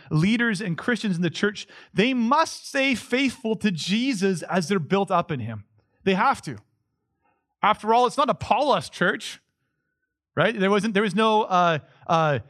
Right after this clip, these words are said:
Apollos church in Corinth. It was a church of God in Corinth. It wasn't Paul's church in Corinth they went by as a name. It wasn't Cephas Church in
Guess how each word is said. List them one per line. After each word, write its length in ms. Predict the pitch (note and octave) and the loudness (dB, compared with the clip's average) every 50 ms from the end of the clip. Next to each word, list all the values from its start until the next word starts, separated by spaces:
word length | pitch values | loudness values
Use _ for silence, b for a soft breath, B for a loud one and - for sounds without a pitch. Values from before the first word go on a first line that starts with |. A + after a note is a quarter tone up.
| b b b b | b b b b
Apollos 800 | - F3 - - - G#3 A#3 A3+ A3 G#3+ G#3 G3+ F#3 - - - - | -2 -2 -2 0 -2 0 0 2 2 2 2 2 0 -4 -10 -16 -16
church 640 | - - - - G3 G3 G#3 G3 - - - - b b b b b | -12 -8 0 0 2 2 2 -2 -4 -12 -12 -12 b b b b b
in 200 | F3 E3 E3+ D3+ | -2 -2 -2 -2
Corinth. 540 | - - - A3+ B3 A#3 F#3+ E3+ E3 D3 - | -4 -4 -2 0 2 2 2 2 0 -2 -4
It 140 | G#3 G#3+ A3 | -4 -2 0
was 160 | G3+ F3 E3+ | 0 0 0
a 60 | G#3 | -4
church 360 | - - - A#3 B3 - - | -6 -4 -2 -2 -2 -2 -2
of 260 | - G3+ G3+ F3 D#3 | 0 0 0 0 -2
God 360 | C3 F#3 G3+ G#3 A3+ C4 C4 A#3 | -2 -2 0 2 2 2 2 0
in 220 | G3+ E3 E3+ C#3 | -2 -4 -6 -6
Corinth. 260 | - - D#3 C3 C3 | -2 -2 0 0 0
It 60 | F#3+ | 0
wasn't 300 | A#3 B3+ A#3+ A3 A3+ _ | -2 -2 -2 -4 -6 _
Paul's 480 | _ - - G#3+ A3+ C#4+ - G4+ A#3+ - | _ -6 -4 0 0 2 2 0 -2 -4
church 360 | - - - A#2 A#2 - - | -10 -4 -2 -2 -2 -2 -4
in 180 | - D3 D3+ C3+ | -4 -2 -2 -2
Corinth 380 | - - D#3 D#3+ E3 E3+ - | -4 -4 -2 -2 -2 -2 -2
they 80 | D#3+ D#3 | -4 -2
went 260 | C#3 C#3 C3+ E3+ F3+ | 0 0 0 -2 -2
by 220 | - D#3 D3 D#3+ E3 | -2 -2 -2 -2 -2
as 80 | D3 | -2
a 60 | D3+ | -4
name. 380 | C#3+ C#3 C3 C3 D3+ F#3 A3+ A3+ | -4 -2 -2 -2 -2 -2 -2 -4
It 640 | G3+ - _ _ _ _ _ _ _ _ _ - - | -6 -8 _ _ _ _ _ _ _ _ _ -6 -2
wasn't 260 | D#3 G#3 A3+ - - | -2 -2 -2 -4 -2
Cephas 460 | - G#3+ A#3+ G#3+ - A3 G3+ F#3+ - | 0 0 0 2 2 0 0 0 -2
Church 260 | - - F#3 F3+ - | -2 -2 -2 -2 -2
in 260 | - - E3 D#3+ D#3 | -4 -2 -2 -2 -2